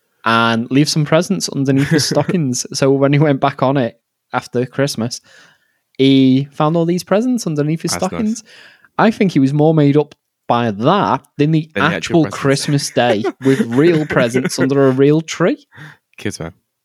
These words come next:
Speaker 1: Yeah.
Speaker 2: Um, I'm gonna say something that might, well, I don't know. So my brother-in-law got a P S five for Christmas.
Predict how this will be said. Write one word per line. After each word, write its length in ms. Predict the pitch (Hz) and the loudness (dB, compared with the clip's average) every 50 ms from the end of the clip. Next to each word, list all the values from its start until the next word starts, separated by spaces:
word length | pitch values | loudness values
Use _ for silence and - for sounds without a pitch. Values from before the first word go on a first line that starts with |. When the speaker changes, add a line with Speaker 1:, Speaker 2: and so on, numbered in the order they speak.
| _ _ _ | _ _ _
Speaker 1:
Yeah. 680 | - 110 107 107 107 104 104 107 104 104 117 120 120 120 | -6 -2 -2 0 0 0 -2 -2 -2 -2 0 0 0 0
Speaker 2:
Um, 120 | 117 104 - - _ _ _ _ - | -2 -4 -8 -14 _ _ _ _ 0
I'm 340 | 139 156 170 180 180 180 | 2 2 2 2 0 -2
gonna 220 | 165 170 165 170 165 | -2 -2 -2 -2 -2
say 240 | - - 160 160 156 | -2 0 0 0 0
something 800 | - - 160 143 143 131 - _ - 147 139 135 135 131 131 131 - _ _ _ _ _ _ _ _ _ _ _ _ _ _ _ _ _ _ _ _ _ _ _ _ _ _ - | 0 -2 -2 -2 -2 -6 -8 _ -2 -2 0 0 -2 -4 -4 -6 -8 _ _ _ _ _ _ _ _ _ _ _ _ _ _ _ _ _ _ _ _ _ _ _ _ _ _ -4
that 160 | 135 120 123 | -4 -4 -2
might, 340 | 131 127 123 123 113 - - _ _ _ _ | 0 0 0 0 -2 -6 -12 _ _ _ _
well, 100 | - 302 | -4 -2
I 40 | 349 | 0
don't 140 | 277 - 240 | 0 0 0
know. 120 | 135 101 - - - - _ _ _ _ _ | 0 0 -2 -4 -12 -20 _ _ _ _ _
So 200 | - - 170 135 | -2 0 0 2
my 340 | 143 147 151 160 165 165 147 | 2 2 2 2 2 2 0
brother-in-law 600 | - - 156 147 127 117 101 95 101 113 135 139 _ _ _ _ _ | 0 0 0 0 0 0 0 2 2 2 0 -2 _ _ _ _ _
got 200 | - 127 123 - _ _ - | -2 -2 -2 -2 _ _ -4
a 100 | 110 113 | -4 -4
P 200 | 107 - - 143 | -4 -2 -2 -2
S 160 | 120 120 - - | -2 -2 -2 -4
five 220 | - 117 107 - | -2 -2 -2 -4
for 60 | - | -6
Christmas. 520 | - - 98 - - 85 95 - - - | -8 -8 -8 -8 -8 -10 -10 -12 -12 -12